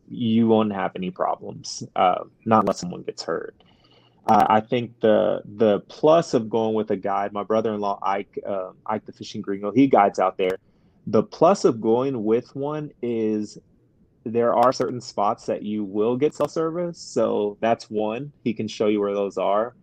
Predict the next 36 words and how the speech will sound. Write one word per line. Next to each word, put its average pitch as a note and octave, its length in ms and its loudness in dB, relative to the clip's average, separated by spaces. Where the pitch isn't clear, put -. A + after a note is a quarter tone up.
Um, G2 380 0
and A2 160 -4
they G#2+ 120 0
are G2+ 200 6
along A2 320 2
the G2 100 -6
river. G#2 320 2
It's G2 140 -4
just - 280 -4
knowing A2 460 2
where, A2 460 2
what G#2+ 240 0
<laughs> - 0 -
section - 420 -4
of A2 100 0
the G#2+ 120 2
river G#2+ 220 0
to G2 100 -6
stop. G#2+ 480 0
If - 120 -10
not, G#2+ 280 -4
you'll A2+ 280 -2
fly G#2 200 0
through. A2 320 -2
And G2 80 -10
I F#2+ 80 -8
mean, F#2 160 -18
just A2 240 -4
like F#2+ 180 -4
that, - 160 -4
it's, - 180 -16
it's G#2+ 200 -2
gone. F2+ 300 -6
You'll G2 260 -4
lose F2+ 300 -8
it. - 100 -20